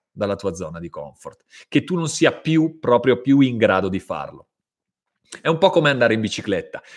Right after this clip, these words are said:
All'inizio vai in bicicletta e sei fuorissimo dalla tua zona di control-, di, di comfort, scusate se mi confondo con questi due, con queste due nominalizzazioni,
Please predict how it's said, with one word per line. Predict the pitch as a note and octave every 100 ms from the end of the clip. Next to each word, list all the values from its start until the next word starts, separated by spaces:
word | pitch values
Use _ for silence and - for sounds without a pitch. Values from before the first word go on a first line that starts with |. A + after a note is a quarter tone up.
| -
All'inizio | - D#3+ F3 G#3 G#3+ B2+
vai | C3
in | C3+
bicicletta | D3+ D3+ D3+ E3 E3 A#2
e | A#2+ A2+
sei | - A#2
fuorissimo | A2+ - A2 B2 - G#2
dalla | F#2 F2+
tua | F#2+
zona | F2 F#2
di | F2+
control-, | F2+ G2 - G2+ G2
di, | G#2 F#2
di | F2+
comfort, | - A#2+ G2 G2 F2
scusate | - G#2 A2 G#2+
se | G#2+
mi | G2
confondo | G#2 G2 A2+ A2+ A2+ - - -
con | - G2+
questi | A2+ -
due, | G#2 G#2+ G2 - - -
con | G#2+
queste | G2+ G2+ A2
due | A2+
nominalizzazioni, | G#2+ A2 B2 D3 D#3+ G3 F#3